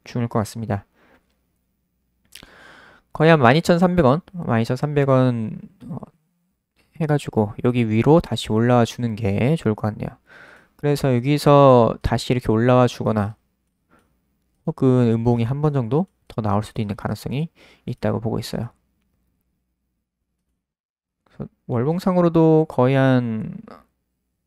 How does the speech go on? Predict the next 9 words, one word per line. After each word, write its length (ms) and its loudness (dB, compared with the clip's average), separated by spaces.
월봉상으로는 800 -2
조금 340 -6
짧네요. 500 -4
월봉상으로는 760 -2
거의 260 -2
한 120 -2
만 200 -2
삼천 340 -6
원대 480 -6